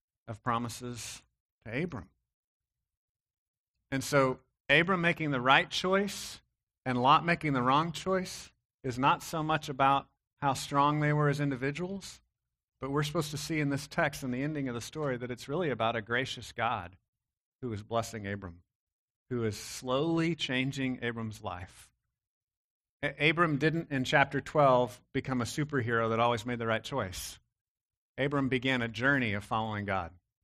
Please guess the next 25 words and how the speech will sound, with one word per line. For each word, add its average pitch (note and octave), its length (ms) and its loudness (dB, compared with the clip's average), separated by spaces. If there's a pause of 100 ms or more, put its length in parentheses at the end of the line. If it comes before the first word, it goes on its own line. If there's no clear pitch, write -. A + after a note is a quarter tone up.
(600)
Abraham B2 600 -2
began B2 240 0
this A#2 160 -4
journey C3 400 2
of G#2 280 -4
trusting C3 460 -2
in A2 140 -4
God G2+ 260 2
and G2+ 100 -6
trusting C3 400 -6
in B2 140 -4
God's A2+ 280 0
promises A2 540 -6
and G#2+ 160 -8
basing B2+ 380 0
his B2+ 180 -2
life A2+ 400 2
on A2+ 160 -4
a G#2+ 80 -4
sovereign, B2 600 -2 (280)
gracious, B2 680 -2 (500)
promise-making, B2 880 -4
covenant-keeping A#2 720 -10
God G2+ 360 -4
that G2 160 -10